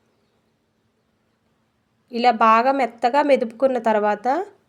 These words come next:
సాల్ట్ చూసి సాల్ట్ వేసుకొని, సన్నగా తరిగి పెట్టుకున్న కొత్తిమీరను కూడా వేసుకొని, సన్నగా తరిగి పెట్టుకున్న ఆనియన్స్ ముక్కలు వేసుకొని బాగా కలుపుకోవాలి. ఈ చట్నీకి ఆనియన్స్, కొత్తిమీర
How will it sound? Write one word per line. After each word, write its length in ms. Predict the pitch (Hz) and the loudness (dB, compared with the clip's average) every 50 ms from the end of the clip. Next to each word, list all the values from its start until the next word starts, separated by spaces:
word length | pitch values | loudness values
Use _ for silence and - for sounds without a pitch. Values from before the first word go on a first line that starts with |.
| _ _ _ _ - | _ _ _ _ -10
సాల్ట్ 400 | - 269 247 247 254 262 262 285 | -4 0 2 2 2 2 -2 -6
చూసి 280 | - 277 269 269 - 302 | -6 -6 -6 -6 -6 -8
సాల్ట్ 380 | 285 - 254 233 233 233 226 262 | -4 -2 0 0 0 0 -2 -2
వేసుకొని, 520 | 240 247 233 226 226 - - 226 220 247 269 | -2 0 -2 -2 -4 -8 -8 -6 -4 -4 -2
సన్నగా 440 | - 262 226 226 233 233 233 277 277 | -2 -2 0 0 -2 -2 -2 -2 -2
తరిగి 280 | 277 262 247 226 247 | -2 -2 -2 -2 -4
పెట్టుకున్న 460 | 233 254 233 233 240 226 - 233 226 220 | -4 -4 -6 -6 -8 -8 -6 -4 -4 -2
కొత్తిమీరను 560 | 226 233 226 226 - 226 240 247 240 240 233 | -4 -4 -8 -6 -6 -4 -4 -4 -4 -4 -4
కూడా 200 | 240 240 233 233 | -4 -4 -4 -4
వేసుకొని, 540 | 214 202 202 202 202 - 226 214 226 254 339 403 - - _ _ _ _ _ _ _ - | -4 -4 -6 -6 -8 -10 -8 -6 -4 -4 -6 -6 -8 -12 _ _ _ _ _ _ _ -8
సన్నగా 340 | - 254 247 254 254 277 | -6 -4 -4 -2 -2 -4
తరిగి 300 | 285 277 277 262 240 262 | -2 -2 -2 -2 -2 -2
పెట్టుకున్న 460 | 233 262 240 - - - 247 240 233 226 | -2 -4 -4 -4 -6 -8 -6 -4 -2 -2
ఆనియన్స్ 360 | 220 220 220 226 233 226 240 | -2 -2 -2 -4 -4 -6 -6
ముక్కలు 300 | 247 226 233 - 233 226 | -10 -10 -8 -6 -6 -4
వేసుకొని 520 | 220 220 214 214 - - - 220 220 262 294 240 | -2 -4 -4 -6 -8 -10 -8 -6 -6 -4 -4 -2
బాగా 300 | 247 214 208 208 220 277 | 0 0 0 0 -2 -2
కలుపుకోవాలి. 800 | 277 330 294 269 - - - - 208 202 196 196 190 185 190 196 - - _ _ _ _ _ _ _ _ _ _ _ _ _ _ _ _ _ _ _ | -2 -2 -2 -2 -6 -10 -6 -4 -2 0 0 -2 -2 -4 -6 -8 -10 -16 _ _ _ _ _ _ _ _ _ _ _ _ _ _ _ _ _ _ _
ఈ 100 | 269 269 | -12 -12
చట్నీకి 640 | 254 262 277 262 233 - 285 320 311 294 - 277 277 277 262 | -6 0 0 0 0 0 -4 -4 -4 -4 -6 -6 -2 0 2
ఆనియన్స్, 440 | 233 226 233 240 254 262 277 269 - | 2 2 2 0 0 -2 -2 -4 -4
కొత్తిమీర 600 | - 247 226 226 233 247 247 247 233 226 226 233 | -6 -6 -6 -6 -6 -6 -6 -4 -2 -2 -4 -4